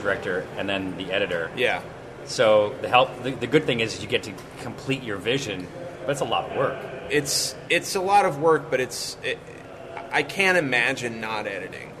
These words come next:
Speaker 2: Like, it's such an integral, especially with the improv, it's such an integral part of, like,
Speaker 1: Yeah.
Speaker 2: what I would, why I would call myself a director as well, is because, uh, a lot of the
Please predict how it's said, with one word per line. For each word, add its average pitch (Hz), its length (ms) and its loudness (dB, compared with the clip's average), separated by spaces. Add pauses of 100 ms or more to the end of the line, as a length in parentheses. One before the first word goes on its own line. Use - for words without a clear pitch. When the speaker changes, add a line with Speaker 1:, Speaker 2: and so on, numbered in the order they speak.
Speaker 2:
Like, 123 160 -4
it's 131 160 0
such 147 280 2
an 135 60 0
integral, 120 580 2
especially 143 420 0
with 123 120 -2
the 101 140 -2
improv, 120 380 0
it's 120 80 -8
such 123 160 -4
an 113 100 -8
integral 113 400 -2 (160)
part 113 180 0
of, 98 160 -6
like, 101 100 0
Speaker 1:
Yeah. 87 200 -2
Speaker 2:
what 117 180 0
I 110 120 0
would, 113 140 -4 (880)
why 131 240 6
I 127 40 6
would 123 160 0 (180)
call 123 160 6
myself 117 340 -4
a 104 40 -8
director 117 560 -4
as 123 100 -6
well, 117 360 -2 (320)
is 120 160 -2
because, 135 920 2
uh, 110 580 -2
a 120 60 -2
lot 127 220 4
of 117 100 -2
the 117 100 -2